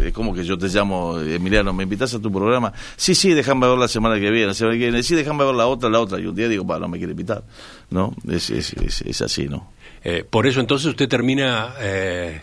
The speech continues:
Speaker 2: coincidiendo con lo que inicialmente planteaba Andrés Ojeda.
Speaker 1: Sí, claro.
Speaker 2: Ojeda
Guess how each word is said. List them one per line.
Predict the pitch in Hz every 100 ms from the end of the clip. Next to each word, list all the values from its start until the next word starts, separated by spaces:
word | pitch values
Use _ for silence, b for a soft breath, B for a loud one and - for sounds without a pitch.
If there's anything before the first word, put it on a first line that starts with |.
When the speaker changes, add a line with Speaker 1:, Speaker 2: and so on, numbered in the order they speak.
| -
Speaker 2:
coincidiendo | 117 107 127 120 180
con | 143 120
lo |
que | 113
inicialmente | 110 113 120 156 160
planteaba | 113 104 143 143
Andrés | 104 107
Ojeda. | 107 - 202 87 71 B B
Speaker 1:
Sí, | -
claro. | 170 175 113 131 -
Speaker 2:
Ojeda | 127 - 165 233 170